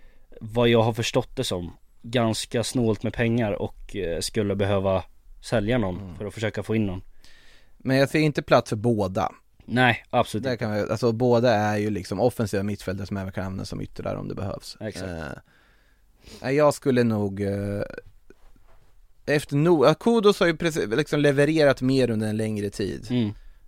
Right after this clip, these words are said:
Speaker 2: Olise har dock gjort det i Premier League, vilket, ja, tycker man vill, men det är en faktor som tas i åtanke av klubbar i Premier League.
Speaker 1: Precis.
Speaker 2: Eh,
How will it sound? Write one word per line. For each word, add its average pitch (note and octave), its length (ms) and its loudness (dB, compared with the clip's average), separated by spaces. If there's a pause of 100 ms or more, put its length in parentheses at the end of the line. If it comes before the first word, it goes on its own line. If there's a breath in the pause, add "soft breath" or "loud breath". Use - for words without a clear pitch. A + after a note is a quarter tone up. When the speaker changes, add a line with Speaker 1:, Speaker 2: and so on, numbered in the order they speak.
Speaker 2:
Olise B2+ 420 2
har C3 120 2
dock A2 220 0
gjort G2+ 260 -4
det F#2+ 120 -2
i G2+ 200 0
Premier G2 320 -2
League, F#2 280 -2 (160)
vilket, - 420 -8 (100)
ja, G2 260 -6 (340)
tycker G#2+ 220 -6
man G2 160 -6
vill, G#2 220 -4
men G2 120 -6
det G2+ 60 -4
är G2+ 240 -2
en F#2+ 80 -6
faktor - 360 -10
som - 300 -10
tas F#2+ 220 -8
i G2 40 -6
åtanke F#2+ 560 -6
av E2 340 -10 (120)
klubbar - 340 -8
i G#2 140 -4
Premier D2 240 -10
League. - 240 -14
Speaker 1:
Precis. G2+ 420 -10
Speaker 2:
Eh, A#2+ 440 -2